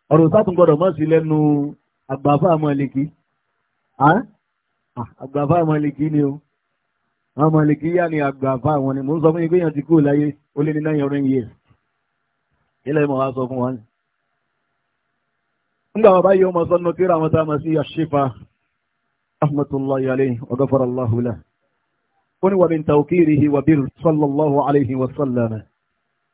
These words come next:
Nínú ìbàbàrà ànábì, nínú ìpọ́n ànábì lé, nínú ìṣe dáadáa tó ń sí Ọlọ́run, aṣíwájú ẹ̀dá ànábì bàbá Fatima sallallahu alayhi wa sallam, "Tawqiru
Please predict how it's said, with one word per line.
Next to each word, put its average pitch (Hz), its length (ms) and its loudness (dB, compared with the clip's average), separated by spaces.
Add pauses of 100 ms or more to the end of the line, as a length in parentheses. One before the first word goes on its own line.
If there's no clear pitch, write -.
(180)
Nínú 190 640 -2
ìbàbàrà 151 800 0
ànábì, 143 640 4 (880)
nínú 214 320 0
ìpọ́n 170 420 2
ànábì 175 640 0
lé, 139 220 2 (560)
nínú 180 260 2
ìṣe 156 300 0
dáadáa 156 420 0
tó 170 120 0
ń 170 140 -4
sí 165 140 -4
Ọlọ́run, 156 320 2 (180)
aṣíwájú 160 460 -2
ẹ̀dá 151 200 2
ànábì 147 320 0
bàbá 135 240 -2
Fatima 147 400 -2
sallallahu 143 600 2
alayhi 139 280 2
wa 131 140 -2
sallam, 143 440 4 (760)
"Tawqiru 151 500 6